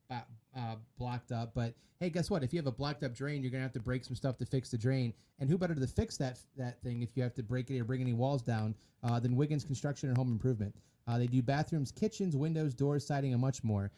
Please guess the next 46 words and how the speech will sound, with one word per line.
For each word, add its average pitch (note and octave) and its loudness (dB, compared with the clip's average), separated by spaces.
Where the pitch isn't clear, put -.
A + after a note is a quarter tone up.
Residential E3 -2
and F3+ -4
commercial, A2+ -2
for B2 -4
those A2+ 0
of A2 -4
you A#2 2
who A2+ 2
own A2 -2
businesses. A#2+ -2
They B2+ -4
did B2+ -4
the B2+ -4
lovely D3+ -6
setup C#3 -10
we C3+ -8
have B2+ -4
here A#2+ -6
at A#2+ -8
Studio A#2 -6
Two. C3 -6
Um, G#2+ -6
they, A2+ -4
they A#2 -2
built C3 -2
it C3 -2
out. C3 0
It - 0
looks A2 -4
beautiful C#3 0
here. C3+ 4
If B2+ -2
you A#2 0
guys A2+ 0
ever A#2 -2
get A2+ -4
a A2 -4
chance A#2+ -6
to - -18
come A#2+ -2
on A#2+ -2
down A#2+ 0
and A2+ 0
take A#2+ -6
a A2+ -4
look, C3+ -4